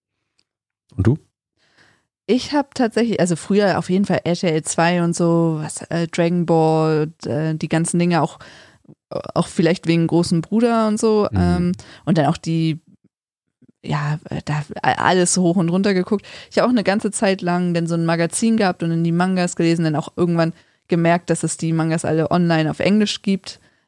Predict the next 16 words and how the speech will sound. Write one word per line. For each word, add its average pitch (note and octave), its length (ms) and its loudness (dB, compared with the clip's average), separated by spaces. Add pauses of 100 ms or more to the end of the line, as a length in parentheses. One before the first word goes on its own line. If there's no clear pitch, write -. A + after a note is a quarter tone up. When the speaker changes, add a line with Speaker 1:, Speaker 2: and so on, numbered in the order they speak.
Speaker 2:
Äh, D#3 280 2
hab - 300 -2
dann D3+ 180 0
aufgehört, D#3+ 520 0
sie D#3+ 140 -8
zu E3 220 -2
holen F3 260 4
oder D3+ 140 0
in D#3 60 0
der D#3 80 -2
Bücherhalle E3+ 420 0
zu E3 140 -2
holen, D#3+ 120 0
sondern D3+ 240 0
alle E3 380 0
online D#3 540 0